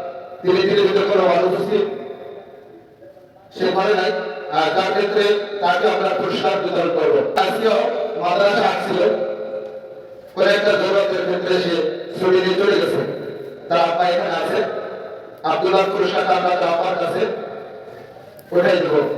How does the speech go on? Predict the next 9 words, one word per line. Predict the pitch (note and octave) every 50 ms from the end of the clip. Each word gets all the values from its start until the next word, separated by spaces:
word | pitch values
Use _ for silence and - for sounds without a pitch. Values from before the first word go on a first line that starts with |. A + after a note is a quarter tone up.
| - - - - - - - - - - - G3 G3 F#3+ F#3+
পুরস্কার | G3 F#3+ - G3+ G#3 G3+
ওঠাই | G3 G3 G3+ - C3 -
দিচ্ছেন | - - - G3 G3+ G#3+ - - - - - - - - - - - - - -
ইকরা | F3+ F3+ F#3 F#3+ F#3+ F#3 F3+
মডেল | F#3 F#3 - F#3+ -
মাদ্রাসা, | - F3 F3 F3+ F3+ F3+ F3+ F3 F3 E3+
গোয়ালডাঙ্গা | F3 E3+ E3+ E3+ E3+ E3+ F3 E3+ E3+
বাজার, | E3 E3 E3+ F3 F3+ F3+ F3 - - - - - - - - - - B2 B2 - - - - - - - - - - - - - - -
মাদ্রাসার | E3 E3 E3+ F3 F3+ F3 F3 - - F3+